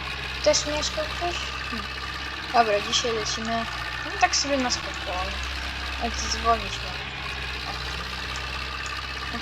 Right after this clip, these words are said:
patrz, jak się, ale fajnie się prezentuje nasz dziadek. Kurde. Patrz, jak fajnie wraca kamera sama. Patrz, się sama wraca.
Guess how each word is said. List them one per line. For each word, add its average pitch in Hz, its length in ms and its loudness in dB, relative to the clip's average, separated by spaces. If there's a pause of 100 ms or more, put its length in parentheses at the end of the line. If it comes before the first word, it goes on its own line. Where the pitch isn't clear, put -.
patrz, 247 200 10
jak 226 120 -2
się, 208 180 2
ale 226 120 4
fajnie 254 340 8
się 220 120 -2
prezentuje 208 520 -2
nasz 196 260 -4
dziadek. 190 240 -2 (1700)
Kurde. 247 300 2 (4000)
Patrz, 294 220 12
jak 262 80 4
fajnie 262 320 4
wraca 254 280 4
kamera 247 380 4
sama. 233 340 6 (420)
Patrz, 220 160 0
się - 60 2
sama 226 300 2
wraca. 202 280 -2